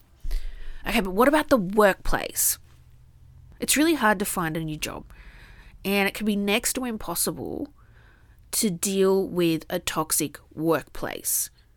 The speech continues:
So some of the things you can do to help in a toxic workplace include finding like-minded people, but just be really careful here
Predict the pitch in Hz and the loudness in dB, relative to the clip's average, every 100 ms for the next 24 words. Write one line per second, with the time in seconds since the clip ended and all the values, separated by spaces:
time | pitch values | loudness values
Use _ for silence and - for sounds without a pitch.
0 | _ _ _ _ _ _ _ - - 302 | _ _ _ _ _ _ _ -6 -2 0
1 | 277 339 381 392 302 262 226 - 190 196 | 2 2 0 -2 0 0 0 -2 -4 -2
2 | 190 175 170 185 170 156 - - - 208 | 0 -2 -2 0 0 0 -6 -20 -8 -2
3 | 185 - - - 156 156 - - - - | -2 0 -2 -2 -4 -6 -10 -10 -12 -8
4 | - 170 160 - 175 160 151 - - - | -6 -6 -8 -4 -2 -2 -4 -8 -20 -20
5 | - - _ - - 254 302 359 285 208 | -20 -20 _ -4 2 2 4 2 2 0
6 | 196 - 180 151 143 - 143 - - - | -2 -2 0 0 -4 -6 -8 -8 -12 -14
7 | - - - - - - 254 - - 415 | -20 -20 -18 -18 -10 -4 0 0 0 2
8 | 339 277 - 175 - 175 - 165 156 151 | 2 0 0 -2 -2 -6 -4 -2 0 -2